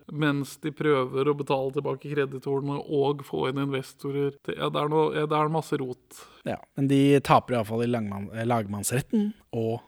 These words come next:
Speaker 2: i tingretten, og så skal de prøve seg på Høyesterett, men der blir de avvist, så de taper. Eh, og så fant jeg en artikkel fra Østlandsposten tjuefemte januar to tusen med titelen Norsk film gjør seg på D V D,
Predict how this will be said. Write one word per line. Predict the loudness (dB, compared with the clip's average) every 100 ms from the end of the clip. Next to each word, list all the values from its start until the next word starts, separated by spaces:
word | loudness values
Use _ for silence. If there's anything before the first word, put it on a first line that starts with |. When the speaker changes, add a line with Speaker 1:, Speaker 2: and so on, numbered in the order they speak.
| _ _ -20
Speaker 2:
i | -12 -2
tingretten, | 0 0 0 0 2 0 -2
og | -6
så | -6 -6 -4
skal | -4
de | -4
prøve | -4 -4
seg | -4 -6
på | -4 -2
Høyesterett, | -2 2 0 0 -4
men | -4
der | -4 -6
blir | -8
de | -8 -8
avvist, | -6 -2 -2 -2 -6
så | -12 -12
de | -14 -14
taper. | -14 -14 -14 -14 -18 -20 _ 4
Eh, | 6 8 6
og | 6
så | 6
fant | 6
jeg | 4
en | 2
artikkel | -2 -2 -2 0
fra | 0 2
Østlandsposten | 2 0 -2 -4 -2 -2 0 2 2 0 2 4 4 4
tjuefemte | 0 0 0 0 0
januar | 0 2 2 0
to | -2 -4
tusen | -2 -2 -2 0 -2
med | 0
titelen | -2 0 0 0
Norsk | 0 0 -2 0
film | 2 2 2 2
gjør | 2
seg | 2
på | 4
D | 8
V |
D, | 8